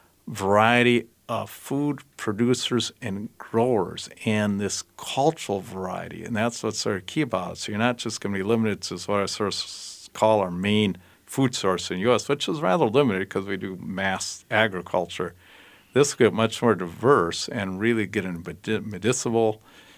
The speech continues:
medicinal foods, cultural foods, ethnic foods, all the variety, and start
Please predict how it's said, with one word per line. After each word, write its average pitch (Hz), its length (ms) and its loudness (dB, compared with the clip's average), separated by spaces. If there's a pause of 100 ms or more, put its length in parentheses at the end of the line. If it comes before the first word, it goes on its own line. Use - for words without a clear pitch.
(200)
medicinal 127 520 2
foods, 123 840 2
cultural 127 600 2
foods, 113 920 -2
ethnic 127 480 -4
foods, 117 380 -2
all 139 320 -6
the 151 100 -4
variety, 117 720 -2
and 92 160 -8
start 113 400 -2